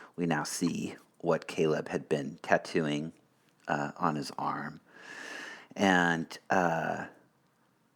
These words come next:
th-, and then returning, so, I mean, just having in, you know, the word swastika in a poem is pretty, I think, shocking,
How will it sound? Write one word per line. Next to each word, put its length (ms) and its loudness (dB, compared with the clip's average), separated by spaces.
th-, 120 6
and 80 8
then 140 6
returning, 920 2
so, 380 8
I 100 -2
mean, 140 2
just 380 4
having 800 4
in, 280 0
you 160 0
know, 240 -4
the 120 4
word 240 6
swastika 720 2
in 80 -2
a 60 -4
poem 540 0
is 140 -2
pretty, 360 4
I 40 -10
think, 200 -4
shocking, 760 0